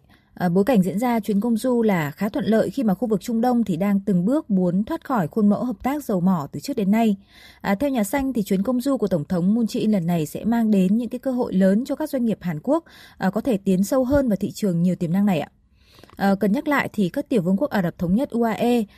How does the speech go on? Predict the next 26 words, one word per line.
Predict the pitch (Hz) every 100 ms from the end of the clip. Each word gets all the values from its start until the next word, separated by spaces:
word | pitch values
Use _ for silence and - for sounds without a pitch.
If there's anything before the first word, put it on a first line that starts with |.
| _
à, | - 170
Ả | 165 160
Rập | 165 160
Xê | - 220
Út | 240 320
và | - 190 156
Ai | - 214
Cập | 226 196 -
được | 180
đánh | 170 175
giá | 180 165 160 208
là | 226 165 -
ba | 254
đối | 226 202
tác | 302 -
truyền | 220 165
thống | 180 170 185
thân | 277
thiện | 269 269 -
trong | 233 202
thế | 185
giới | 170 175
Ả | 196
Rập | 175 -
của | 160 147
Seoul. | - 214 240